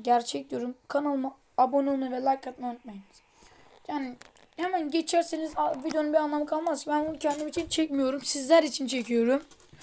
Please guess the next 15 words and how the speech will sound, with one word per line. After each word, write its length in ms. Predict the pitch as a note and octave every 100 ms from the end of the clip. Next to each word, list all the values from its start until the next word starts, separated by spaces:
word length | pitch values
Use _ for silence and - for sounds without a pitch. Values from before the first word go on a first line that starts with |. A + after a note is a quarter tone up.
| - - - - - - _ - -
Direkt 300 | - F#4 E4+ - - - - - - - - -
yani 240 | D#4+ D#4
lap 420 | E4 E4 D#4+ - -
diye 240 | D#4 D#4 - - - - - - -
videodan 360 | D4+ C#4 D4
çıkıyorsunuz. 480 | C#4+ - C#4 B3 A#3 - - -
Şifre 420 | - D#4+ - D4
ve 40 |
Gmail 440 | C#4 C4 C#4+ C4 C#4
aldığınızı. 380 | B3 A#3+ A3 A#3 - -
Arkadaşlar 460 | C#4 D#4+ D4+ C4 A3+ - -
iki 160 | -
hesap 300 | D#4+ - D#4
vereceğim 300 | C4 A#3+ A#3+
dedim. 180 | A3+ C4+